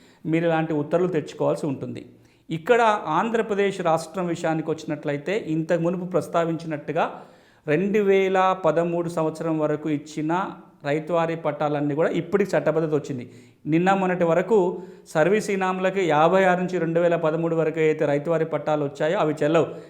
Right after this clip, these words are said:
కానీ ఇప్పుడు ఈ ఆర్డినెన్స్ కనుక అమలు చేస్తే వాటన్నిటికీ కూడా చట్టబద్ధత ఏర్పడుతుంది. ఆ కారణంతోటి వాటిని నిషేధిత జాబితాల నుంచి తొలగించడానికి ఇప్పుడు వెసులుబాటు ఉంది.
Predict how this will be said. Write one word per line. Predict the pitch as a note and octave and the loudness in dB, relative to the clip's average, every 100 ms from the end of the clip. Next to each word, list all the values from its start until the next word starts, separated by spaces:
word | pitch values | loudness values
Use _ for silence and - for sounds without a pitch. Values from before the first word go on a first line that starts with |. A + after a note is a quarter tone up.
| - | -8
కానీ | D#3 D#3 | -4 -2
ఇప్పుడు | D#3 - A3+ A#3 | -2 0 0 0
ఈ | G3 E3+ | 2 4
ఆర్డినెన్స్ | D3+ D#3+ G3+ G3 | 4 4 2 -2
కనుక | G3+ F#3 E3+ | -4 -4 -2
అమలు | D3+ E3 | -2 -2
చేస్తే | D#3+ D#3 G3+ | -2 -4 -2
వాటన్నిటికీ | F3 D3+ D3 E3 F3 E3+ | 0 0 0 -2 -4 -4
కూడా | E3+ G3+ A3+ - - _ | -2 0 -2 -10 -20 _
చట్టబద్ధత | - D3 F3 F#3 F3+ | -4 0 0 0 2
ఏర్పడుతుంది. | F3 E3+ F3 E3+ F3 - - | 0 0 -2 -2 -6 -8 -2
ఆ | D3 E3+ G3 F3+ | 4 4 4 2
కారణంతోటి | F3 G#3+ A#3+ A3+ G#3 G3+ A3+ A3 A3 - - _ | 4 4 2 -2 -2 -2 -2 -4 -6 -16 -20 _
వాటిని | D#3 D#3 F#3+ A3+ A3 A3 | 2 4 4 2 -4 -2
నిషేధిత | E3 E3 G3+ G3 F#3 | -2 0 0 0 -2
జాబితాల | E3+ E3 E3 E3 D#3 | 2 2 2 0 0
నుంచి | D#3 D#3+ G#3 F3+ - | -2 -2 -2 -4 -4
తొలగించడానికి | E3+ E3 F3+ F3 E3 D3+ D#3+ A#3 - | -2 0 -2 -4 -2 -2 -4 -8 -8
ఇప్పుడు | E3 A#3+ A#3+ | -8 -2 0
వెసులుబాటు | D#3 E3 E3 D#3 C#3 | 0 0 -2 -2 -2
ఉంది. | B2+ | -4